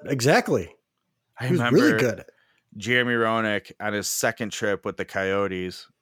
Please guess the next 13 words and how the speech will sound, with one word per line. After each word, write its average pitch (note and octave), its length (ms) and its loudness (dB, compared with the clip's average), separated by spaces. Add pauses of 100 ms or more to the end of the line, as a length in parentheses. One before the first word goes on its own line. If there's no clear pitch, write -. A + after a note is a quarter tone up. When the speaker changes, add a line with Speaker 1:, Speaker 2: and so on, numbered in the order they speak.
Speaker 2:
Hey, G2 260 -2
shout F#2+ 300 -4
out F#2 140 -2
Arizona. F2+ 720 -6
Speaker 1:
<laughs> - 40 -20 (480)
Speaker 2:
Um, G#2 560 2 (920)
shout F2 300 -6
out F2 200 -6
Biz F#2 220 -8
Nasty F2+ 380 -10
two F#2+ 200 -14
point F#2 260 -14
oh. G2 300 -10